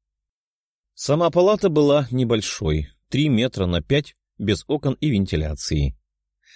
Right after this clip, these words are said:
Из мебели лишь кровать да медицинский шкафчик с бинтами и различными лекарствами. Ну и электронные часы над дверью. Вдруг раздался звуковой сигнал,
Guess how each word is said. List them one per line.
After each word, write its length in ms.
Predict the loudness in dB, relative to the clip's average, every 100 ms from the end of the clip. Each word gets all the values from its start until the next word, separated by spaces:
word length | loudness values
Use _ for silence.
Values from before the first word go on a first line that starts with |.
| _ _
Из 200 | -2 0
мебели 480 | 2 0 0 0 2
лишь 260 | 2 0 -2
кровать 520 | -2 0 2 0 -2
да 100 | -2
медицинский 600 | 0 0 0 -2 -2 -2
шкафчик 420 | -4 -2 -2 -2 -4
с 100 | -2
бинтами 520 | -2 -2 -4 -2 -2
и 120 | 0
различными 520 | 0 0 -2 0 0
лекарствами. 840 | 0 -2 -2 -4 -4 -2 0 -2 -8 _ _ _ -20 -14 -4
Ну 240 | 0 0
и 340 | 0 -2 -2 -2
электронные 580 | -2 0 -2 0 -2
часы 380 | -4 -6 -4 -2
над 260 | 0 -2 -4
дверью. 580 | -4 -2 0 0 -2 -4 -8 _ _ _ _ _ _ _ _ _ _ _ _ _ _ _ _ -4
Вдруг 540 | 0 2 0 -4 -14 -6
раздался 560 | 0 0 2 0 0
звуковой 420 | 0 2 2 2
сигнал, 540 | 2 -2 0 0 0